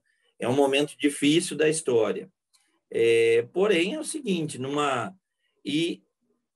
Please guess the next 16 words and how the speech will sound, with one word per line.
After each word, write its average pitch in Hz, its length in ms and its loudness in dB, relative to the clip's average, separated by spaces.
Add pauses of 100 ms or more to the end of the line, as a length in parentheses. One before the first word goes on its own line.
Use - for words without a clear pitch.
por 180 160 0
um 180 160 0
outro 175 400 0
lado, 139 540 -4
dentro 127 360 -4
da 131 160 -2
realidade 127 680 -4
que 120 60 -6
a 107 60 -4
gente 113 320 -12
vive, 117 600 0 (380)
cada 180 400 4
vez 165 320 2
mais 156 280 0
os 185 120 -8
camp-, 175 280 -4